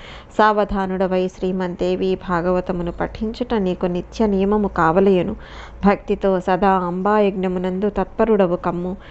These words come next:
దీని అందెప్పుడునూ అలసత్వమును ప్రదర్శింపరాదు. దీని ఫలితముగా సంసార రూప బంధము నుండి నీవు అప్రయత్నముగానే ముక్తుడవగుదువు." పురాణముల, వేదముల యొక్క సమాహిత సారమిదియే.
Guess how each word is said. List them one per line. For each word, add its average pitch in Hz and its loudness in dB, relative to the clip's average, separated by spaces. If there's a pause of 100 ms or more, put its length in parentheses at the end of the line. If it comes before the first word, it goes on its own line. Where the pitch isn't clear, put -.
(320)
దీని 214 8
అందెప్పుడునూ 208 4
అలసత్వమును 185 0
ప్రదర్శింపరాదు. 180 0 (380)
దీని 196 6
ఫలితముగా 190 2
సంసార 196 2
రూప 185 2
బంధము 190 0
నుండి 185 0
నీవు 185 -2 (380)
అప్రయత్నముగానే 202 -2
ముక్తుడవగుదువు." 185 -2 (640)
పురాణముల, 196 4
వేదముల 185 0
యొక్క 180 -2
సమాహిత 196 0
సారమిదియే. 185 0